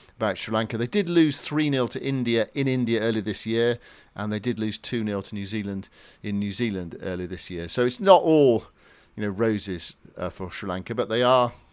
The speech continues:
in pretty good form, and they bowled the teams out in all those games as well. So, you know, they have got some potency, but how are they gonna get on against, uh, some of the, the bigger teams?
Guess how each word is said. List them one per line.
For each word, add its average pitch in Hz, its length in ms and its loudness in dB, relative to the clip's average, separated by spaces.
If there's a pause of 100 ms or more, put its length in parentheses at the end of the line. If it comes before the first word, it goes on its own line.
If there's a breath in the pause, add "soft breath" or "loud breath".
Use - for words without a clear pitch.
(100)
in 113 160 -6
pretty 127 220 -4
good 113 160 -4
form, 127 220 0
and 131 140 0
they 131 80 0
bowled 160 340 4
the 123 80 -2
teams 117 300 -6
out 131 160 0
in 95 80 -6
all 98 100 -6
those 95 180 -6
games 90 360 -10
as 92 120 -14
well. 92 320 -8 (500 loud breath)
So, 104 380 -4
you - 120 -8
know, 139 40 -6
they 156 140 -4
have 175 160 -6
got 117 160 -8
some 104 240 -6 (500 loud breath)
potency, 101 540 -2
but 82 200 -4
how 127 200 2
are 110 40 0
they 101 120 -4
gonna 98 180 -8
get 98 240 -8
on 95 260 -4 (420 loud breath)
against, 92 400 -10 (120)
uh, 90 120 -10
some 104 260 -10
of 92 60 -8
the, 90 100 -6 (380 loud breath)
the 98 60 -8
bigger 101 280 -4
teams? 92 560 -10